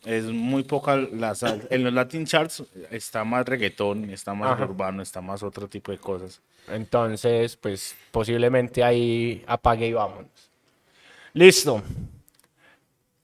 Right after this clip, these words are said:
Speaker 2: Empezamos.
Speaker 1: Empecemos entonces con lo que nos trae a este episodio número ocho, con dos canciones,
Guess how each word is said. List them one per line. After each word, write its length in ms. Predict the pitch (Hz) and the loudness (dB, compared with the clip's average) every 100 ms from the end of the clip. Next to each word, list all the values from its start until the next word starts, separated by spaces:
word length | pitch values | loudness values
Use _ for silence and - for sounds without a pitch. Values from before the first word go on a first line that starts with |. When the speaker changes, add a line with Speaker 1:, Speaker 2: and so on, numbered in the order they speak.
| _ _ _ _ | _ _ _ _
Speaker 2:
Empezamos. 720 | 131 147 147 214 151 120 - | 4 8 10 10 10 4 2
Speaker 1:
Empecemos 680 | 104 107 104 123 123 151 180 | 0 0 2 2 6 6 6
entonces 320 | 185 170 175 | 8 8 8
con 220 | - 175 170 | 6 6 8
lo 100 | 170 | 8
que 140 | 170 | 8
nos 240 | 170 156 | 4 2
trae 580 | - 175 170 170 175 185 _ _ | 8 12 12 12 8 2 _ _
a 180 | 151 160 | 2 4
este 760 | 180 185 - - 190 185 190 - _ _ - | 6 4 -2 0 2 4 2 -4 _ _ -4
episodio 540 | 143 156 156 165 165 | -2 2 4 6 6
número 280 | 170 170 175 | 4 10 10
ocho, 320 | 185 - 180 | 10 4 0
con 220 | - 156 | 0 2
dos 160 | 165 170 | 2 2
canciones, 600 | 190 175 190 185 185 | 0 2 0 2 -2